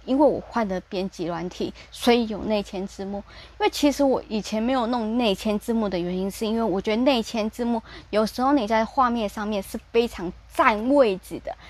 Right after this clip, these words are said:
像我在做简报的时候，那个有时候简报的位置有时候有点占位置，所以我那时候就没有用内嵌字幕，只用外挂的C C字幕。但这个好像被人家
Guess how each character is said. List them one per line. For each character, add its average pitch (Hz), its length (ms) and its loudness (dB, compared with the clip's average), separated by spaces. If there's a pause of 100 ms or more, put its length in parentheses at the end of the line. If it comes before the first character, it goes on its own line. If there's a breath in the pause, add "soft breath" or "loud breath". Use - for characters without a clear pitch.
像 320 160 2
我 233 80 0
在 240 120 -2
做 240 220 0
简 - 220 -6
报 208 160 -4
的 190 120 -4
时 - 160 -12
候， 196 120 -4
那 240 160 -6
个 226 160 -4
有 180 160 -2
时 226 160 -4
候 208 160 2 (640 loud breath)
简 190 180 0
报 233 160 4
的 220 80 0
位 220 160 0
置 180 120 -8
有 175 160 -8
时 - 160 -8
候 214 120 0
有 196 240 -2
点 196 220 -6
占 196 180 -2
位 196 140 -2
置， - 100 -12
所 - 200 4
以 - 20 10
我 214 340 2 (380 loud breath)
那 269 140 4
时 240 160 -6
候 233 120 0
就 220 140 -2
没 220 100 -4
有 175 60 -4
用 208 220 -4
内 220 160 0
嵌 208 200 -6
字 214 200 -6
幕， 214 180 -2
只 - 140 -10
用 202 320 -2
外 226 140 4
挂 214 200 0
的 196 100 -2
C 190 220 -8
C 190 200 -6
字 - 220 -16
幕。 190 220 -8 (420 loud breath)
但 392 240 6
这 330 140 -4
个 339 100 -8
好 277 80 4
像 285 200 0
被 311 160 0
人 233 80 0
家 262 120 4